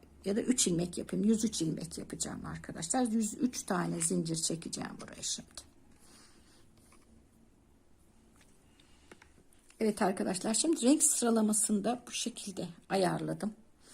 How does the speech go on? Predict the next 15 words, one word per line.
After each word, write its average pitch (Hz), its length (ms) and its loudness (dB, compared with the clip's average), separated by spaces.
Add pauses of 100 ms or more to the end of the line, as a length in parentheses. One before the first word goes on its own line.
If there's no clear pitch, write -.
(440)
Ee, 202 520 -2
bunun 202 220 2
hemen 185 360 0
ben 170 200 -2
de - 60 -6
fotoğrafını - 800 -6
çekeyim, - 500 -2 (640)
hazırlayayım. 202 440 0 (160)
Şimdi 285 200 2
buradan 262 340 6
başlayacağım. 226 680 0 (580)
Bu 320 60 4
sırayla 240 420 6
gideceğim 175 560 2
arkadaşlar. - 840 -10